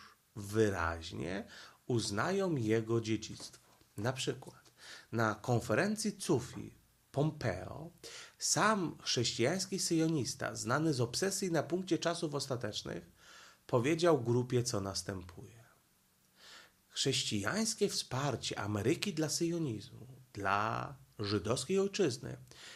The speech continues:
sięga wczesnych osadników purytańskich i trwało przez wieki. Rzeczywiście nasz drugi prezydent John Adams powiedział: „Naprawdę życzę Żydom ponownie w Judei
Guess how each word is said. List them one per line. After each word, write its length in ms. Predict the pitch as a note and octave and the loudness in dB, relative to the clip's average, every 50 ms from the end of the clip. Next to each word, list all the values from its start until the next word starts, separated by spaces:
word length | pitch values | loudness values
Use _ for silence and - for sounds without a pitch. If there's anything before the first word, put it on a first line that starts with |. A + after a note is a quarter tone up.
| - - - | -18 -12 -6
sięga 440 | - - B2+ C3 D3 C#3 D3 C3+ | -2 0 2 2 2 2 0 0
wczesnych 640 | B2 - - - - A2 A#2 A#2 - - E3+ D#3 D3+ D#3+ | -2 -2 -2 0 2 2 2 2 2 2 0 0 0 0
osadników 680 | D3+ - D3 B2+ G#2+ A2 B2+ D3 C#3+ - E3 D#3 - | 0 2 2 2 2 2 0 -2 0 0 -2 -2 -2
purytańskich 920 | - - D3 C#3+ C#3 C#3 - - - F#3+ F3+ E3 - - - B2+ B2 - - | 0 2 4 4 4 2 0 -4 -6 -4 -4 -4 -4 -6 -6 -8 -10 -8 -8
i 80 | A#2+ A#2+ | -8 -8
trwało 960 | - - - - - - G#2 G2+ F#2 F#2+ G2 G#2 A2+ C#3 E3+ - G#3 G3 - - | -8 -10 -12 -12 -6 -2 0 2 2 2 2 4 4 4 2 2 0 -4 -8 -8
przez 280 | - - A#2 C3+ D3 | -4 -2 -2 -2 -2
wieki. 520 | D3 C#3 B2 - - - - - - - - _ _ _ _ _ _ _ - - - - - - - - | -2 -4 -4 -4 -8 -12 -18 -20 -20 -20 -20 _ _ _ _ _ _ _ -20 -20 -20 -18 -18 -18 -18 -6
Rzeczywiście 920 | - - A2+ G#2+ - A2+ G#2 A#2+ F#3 A3 A3+ - - - - B2+ B2 - - | -2 -2 0 2 2 0 2 2 0 0 0 -2 -2 -4 -4 -6 -6 -8 -12
nasz 500 | - F2 E2+ F2+ G#2 C3 D#3+ D3+ A#2+ A2 | -14 -10 -8 -4 -2 -2 0 0 -2 -4
drugi 480 | G2 - - G#2+ B2+ D#3+ D#3+ - F3+ D#3+ | -6 -4 -2 0 2 0 0 0 -4 -2
prezydent 720 | - D3+ D3+ C3+ A#2+ A2 G2+ A#2+ B2+ B2+ G#2 G#2 F2+ - | 2 4 4 4 4 2 0 -2 -2 -4 -4 -4 -2 0
John 180 | A#2 C3 D#3+ - | 0 0 0 0
Adams 540 | - - G#2 G2 - - B2 - D#3+ - - | -2 -2 -2 -2 -4 -6 -6 -6 -6 -8 -6
powiedział: 640 | - - C3 B2+ D#3+ E3 D#3+ F3 F3 E3+ E3 E3 - - - - - - - | -4 -4 0 2 2 2 2 2 0 -2 -2 -4 -8 -14 -20 -20 -20 -14 -8
„Naprawdę 720 | G#2 A2 A2 - - B2+ D3 F3+ G3+ E3 B2 G#2+ G#2 G#2 G#2 | -6 -4 -4 -4 -2 0 2 2 2 2 0 -2 -4 -6 -4
życzę 280 | - D3+ D#3+ - F#3 | -2 -2 -2 -2 -2
Żydom 460 | D3 C3+ D3+ C#3+ D3 D3+ D3 C#3+ D3 - - - - - - - - _ _ _ _ _ _ _ | -2 0 0 2 2 2 2 0 -2 -6 -12 -20 -20 -20 -20 -20 -20 _ _ _ _ _ _ _
ponownie 720 | - - A#2+ A2+ G#2+ A2+ C3 D3 C#3 B2+ B2+ C#3 C#3 C3 A#2 | -4 0 0 2 4 6 6 6 4 4 2 0 0 0 0
w 60 | A2 | 0
Judei 880 | G#2+ G#2 G2+ F2+ G2+ G2 F#2+ F2+ F2+ F2 F2 F2 F2+ F2+ F#2+ F#2+ - | 0 -2 -2 0 -2 -2 -2 -2 -2 -2 -4 -4 -6 -8 -12 -16 -20